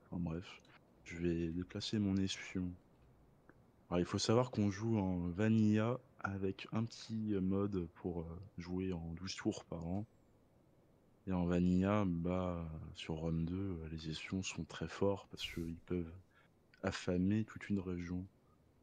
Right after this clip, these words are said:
Donc je vais les affamer. Et en attendant, je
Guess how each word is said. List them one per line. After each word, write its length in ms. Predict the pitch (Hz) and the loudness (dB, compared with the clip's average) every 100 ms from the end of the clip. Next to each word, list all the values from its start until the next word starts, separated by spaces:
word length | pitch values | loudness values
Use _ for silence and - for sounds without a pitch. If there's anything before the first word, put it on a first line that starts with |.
| _ - | _ -10
Donc 180 | 92 92 | -2 0
je 100 | 82 | 2
vais 60 | 98 | 6
les 200 | 107 98 | 6 6
affamer. 600 | 98 - 95 98 107 131 151 _ _ _ _ _ _ _ _ _ | 4 4 2 4 4 2 -2 _ _ _ _ _ _ _ _ _
Et 60 | 107 | 4
en 100 | 107 | 8
attendant, 580 | 101 - - 98 98 123 | 6 4 0 2 4 4
je 140 | 123 | 2